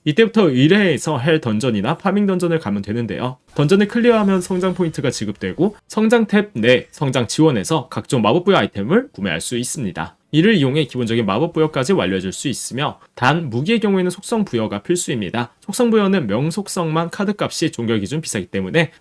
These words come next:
명속성은 종결까지 생각한다고 하면 피해주는 것이 좋기는 합니다. 자세한 속성 부여 이야기는 속성 부여 영상을 참고해주면 되겠습니다. 상기 말씀드린 내용이 전부 끝나면 유비분들의 본캐는 그때부터 아이템 파밍과 동시에 강화,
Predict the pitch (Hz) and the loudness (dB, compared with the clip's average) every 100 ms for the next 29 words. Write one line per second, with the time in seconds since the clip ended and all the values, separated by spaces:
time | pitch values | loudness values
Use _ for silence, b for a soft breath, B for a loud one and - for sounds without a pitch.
0 | - 135 202 208 196 185 139 170 202 175 | -2 -2 0 0 0 0 0 0 0 -2
1 | 190 185 170 156 135 104 107 135 123 101 | -4 -4 -4 -4 -2 -4 -6 -4 -4 -4
2 | 92 85 - - 98 - 98 107 156 180 | -6 -6 -4 -6 -6 -8 -8 -6 -4 -4
3 | 82 - - 123 110 147 214 - 254 220 | -6 -12 -6 -4 -2 -4 -4 -4 0 2
4 | 196 104 95 95 143 - - 139 117 110 | 2 0 -2 -4 -6 -8 -8 -2 -2 -2
5 | 90 120 156 85 - 107 95 101 117 135 | -4 -4 -4 -4 -8 -6 -6 -6 -4 -4
6 | 160 107 101 101 - _ - 202 220 135 | -4 -4 -4 -6 -8 _ -2 2 2 2
7 | 117 - 226 208 185 110 147 131 80 123 | 2 0 0 0 2 2 2 0 -4 -8
8 | 117 165 175 147 156 98 117 135 143 139 | -6 -4 -2 0 -2 -2 -2 -2 -2 -2
9 | 151 190 127 156 196 143 90 - 156 135 | 0 0 -2 -2 -2 -4 -6 -6 -4 -4
10 | 131 190 - 107 123 143 190 202 170 156 | -4 -6 -4 -2 -2 -2 -2 -2 -2 -4
11 | 120 110 - 123 123 b b b 131 139 | -4 -8 -4 -2 -4 b b b -2 -2
12 | - | -2